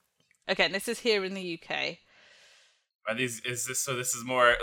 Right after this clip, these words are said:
Speaker 2: we're going back to the Shivani opinion boat?
Speaker 1: Yeah. But, but I will also be referencing some other material. So, I mentioned the changing places toilets.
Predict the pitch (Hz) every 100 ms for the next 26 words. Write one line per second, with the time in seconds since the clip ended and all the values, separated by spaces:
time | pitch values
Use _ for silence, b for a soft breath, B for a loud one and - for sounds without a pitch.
0 | 131 139 135 127 120 120 - 110 120 -
1 | 110 113 113 113 117 117 135 - _ _
2 | 123 127 - - - 190 170 151 151 _
3 | - 277 214 - 277 247 220 - - -
4 | 220 208 196 208 - 202 180 175 170 165
5 | _ _ - 175 - 165 - 151 - 156
6 | 139 - - - - - - - - -
7 | 175 - _ _ b b b b b b
8 | b b b _ _ b b b b 202
9 | 233 262 - 247 233 - 208 185 185 180
10 | 170 - 156 - 139 139 - -